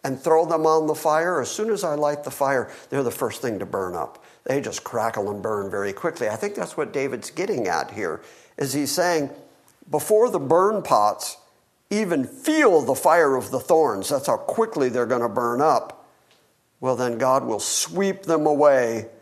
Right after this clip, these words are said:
and they're gonna blow away in the wind like a whirlwind, both the green thorns and the burning thorns alike.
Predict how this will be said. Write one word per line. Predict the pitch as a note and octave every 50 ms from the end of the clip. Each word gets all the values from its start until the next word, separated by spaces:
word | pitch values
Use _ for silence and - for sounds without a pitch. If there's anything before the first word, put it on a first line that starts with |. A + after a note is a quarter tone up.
| _ _ _ _ -
and | -
they're | A#2 A#2+
gonna | B2 A#2 A2+
blow | G2 G#2 A#2 B2 C#3 C#3+ D3
away | D3 C#3 C#3 C3+ C#3 C3+ C3 B2+
in | B2 A#2 A2+
the | A2+
wind | G#2+ A2 A#2 A2+ G#2+ G2 G2
like | G2 G2 G2 -
a | A2+
whirlwind, | G#2+ G#2+ A2 A2+ A2 G#2+ G#2+ G2+ F#2+ F#2+ F2+ F2 F2 F2 F2+ - - _ _ _ _ _ _ _ _ _ _ _ _ _ - - - - -
both | C#3 C#3 B2 - -
the | B2
green | - - A#2+ B2 C#3+ D#3 D#3 D#3 D3 D3
thorns | C#3 - D3 C#3 C#3+ C#3 C#3+ C#3 C#3 C#3 C3+ - - - - - - _ _ _
and | - G2+ G2+
the | G2+ G2
burning | - - B2 B2 B2 B2 B2+ B2 B2 B2+
thorns | A#2+ - A2+ G#2+ A2 G#2+ G#2+ G#2+ G#2+ G2+ - - - - _
alike. | A2+ G#2+ F#2+ F#2 F2+ F2 F2 E2 - -